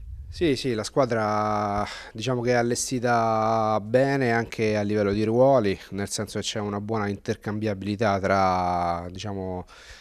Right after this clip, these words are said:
le titolari, se così si possono chiamare, e le ragazze che subentrano durante la gara.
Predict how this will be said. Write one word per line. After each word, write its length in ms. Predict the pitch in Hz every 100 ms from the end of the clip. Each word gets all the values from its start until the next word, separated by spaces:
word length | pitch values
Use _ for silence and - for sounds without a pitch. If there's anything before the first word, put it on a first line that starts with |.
| -
le 140 | - 98
titolari, 540 | 101 101 95 90 110
se 160 | 90 101
così 220 | 104 98
si 160 | - 104
possono 380 | 104 - 101
chiamare, 580 | 104 123 113 117 110 98
e 220 | - 101 98
le 120 | 98
ragazze 400 | 98 98 95 110
che 80 | 101
subentrano 680 | - 104 101 101 - 101
durante 380 | 98 104 98 -
la 100 | 98
gara. 420 | 98 90 87 85